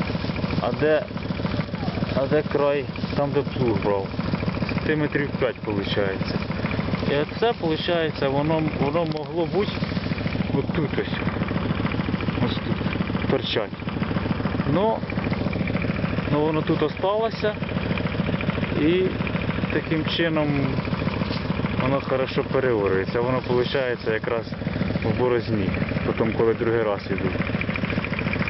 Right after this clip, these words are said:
Це так, таким міні-трактором я, я ораю. Я ораю, це такі кучі соломи даже, це колесом тут ще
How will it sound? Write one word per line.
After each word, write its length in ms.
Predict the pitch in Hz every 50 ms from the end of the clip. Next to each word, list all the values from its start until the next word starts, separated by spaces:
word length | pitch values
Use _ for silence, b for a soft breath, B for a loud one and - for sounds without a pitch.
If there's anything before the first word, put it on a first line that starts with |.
| - - - - - - - - - - - -
Це 60 | - 214
так, 180 | - - 185 - - - - - - - 185
таким 480 | - 160 - - - 185 175 170 165 151 143 - - - - - - - - - - - - - - - - - - - - - - - - - - - - - - - - - - - - - - - - -
міні-трактором 760 | 180 180 180 185 - - 202 214 214 - - - 180 170 170 165 165
я, 140 | 170 165 160 151 156 165 - - - - - - - - 147 147
я 140 | 160 160 160
ораю. 360 | 165 175 175 175 175 165 156 156 151 - - - 165 - - - - - - - - - - - - - - - - - - - - - - - - - - - - - - - - - 131
Я 60 | 135 139
ораю, 340 | 143 151 151 143 143 139 135 -
це 80 | 143
такі 180 | 135 139 131 147
кучі 440 | 143 - - - 147 - - - 147 -
соломи 440 | - 147 151 180 214 214 196 180 170 156 143
даже, 220 | 147 131 117 123 123 123 - -
це 60 | 131 123 123 - - - - - - - - - - - - - - - - - - - - - - - - - - - - - -
колесом 400 | - 151 147 151 - - 156 147
тут 320 | 143 165 151 139 147 143 -
ще 120 | - 151